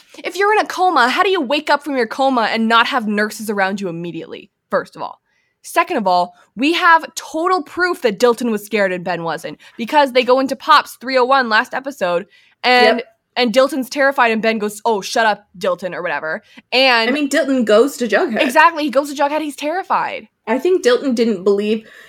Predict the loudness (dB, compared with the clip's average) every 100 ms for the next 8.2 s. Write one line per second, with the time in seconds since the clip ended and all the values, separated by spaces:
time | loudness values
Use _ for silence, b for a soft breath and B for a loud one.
0 | B -8 -6 -4 0 0 2 2 4 4
1 | 2 2 2 2 4 4 2 2 0 0
2 | -2 -2 0 2 2 0 0 0 2 4
3 | 4 2 2 2 4 4 6 4 2 2
4 | 0 0 0 0 -2 -4 -4 -2 -2 -4
5 | -6 -4 -2 0 0 0 0 0 -2 4
6 | 4 4 2 0 2 2 0 -2 -2 _
7 | -10 -10 -8 -8 -8 -12 -16 b b 2
8 | 4